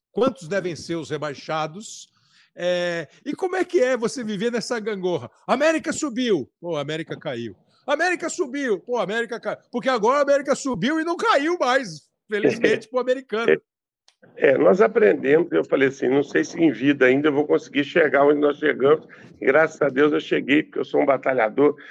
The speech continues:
Speaker 2: de muitos anos. Eu sempre assim, eu saio do América, fico três anos fora, aí piora, eu volto, ajudo, <laughs> volto. Quer dizer, eu sou, eu tenho uma firma, uma empresa, eu não tenho muito tempo. Mas, é, foi um aprendizado duro, aprendizado duro.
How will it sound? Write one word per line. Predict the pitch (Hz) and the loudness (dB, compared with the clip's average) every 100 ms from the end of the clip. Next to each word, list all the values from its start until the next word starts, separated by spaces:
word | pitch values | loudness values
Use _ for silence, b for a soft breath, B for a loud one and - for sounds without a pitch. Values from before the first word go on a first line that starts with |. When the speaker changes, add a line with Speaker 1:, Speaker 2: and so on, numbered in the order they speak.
| B | B
Speaker 2:
de | - | 2
muitos | 135 160 165 139 | 4 4 2 2
anos. | 123 120 104 | 4 4 4
Eu | 131 | 0
sempre | - 170 151 | 0 0 -2
assim, | - 127 - b b _ | 0 0 0 b b _
eu | 131 | 0
saio | 120 - 165 165 | 2 2 4 4
do | 156 | 4
América, | 127 139 170 160 | 4 4 4 2
fico | - 156 _ | -8 -12 _
três | 151 143 123 | 0 2 2
anos | 139 135 | 0 -2
fora, | - 170 180 160 | 2 4 4 2
aí | 175 | 0
piora, | - 156 156 180 175 | 0 4 6 6 6
eu | 151 | 4
volto, | 123 147 185 180 - - B B | 4 6 8 6 0 -18 B B
ajudo, | 123 143 123 185 196 165 | -4 -2 0 2 2 2
<laughs> | 131 | 0
volto. | 156 190 185 190 | 4 6 6 2
Quer | 165 151 | -4 -2
dizer, | 160 B B B | -2 B B B
eu | 151 151 | 2 2
sou, | - 175 | 2 2
eu | 156 | 2
tenho | - 180 | 4 2
uma | 180 160 | 4 2
firma, | - - 175 165 147 | 0 0 2 6 6
uma | 143 | 6
empresa, | 139 135 160 180 151 | 2 0 2 2 4
eu | 151 | 4
não | 156 | 2
tenho | 160 156 | -2 -4
muito | 156 185 | -4 -10
tempo. | - - - _ b _ - _ | -12 -10 -10 _ b _ -20 _
Mas, | 143 160 | 0 0
é, | 156 - 156 147 - | 0 2 2 2 2
foi | 220 | 6
um | 233 | 6
aprendizado | 220 190 190 175 190 196 | 4 2 2 4 2 2
duro, | 156 147 127 - _ _ _ _ | 2 4 2 -4 _ _ _ _
aprendizado | - 147 127 151 170 - | -2 -2 2 2 2 0
duro. | 135 117 95 | 0 0 -2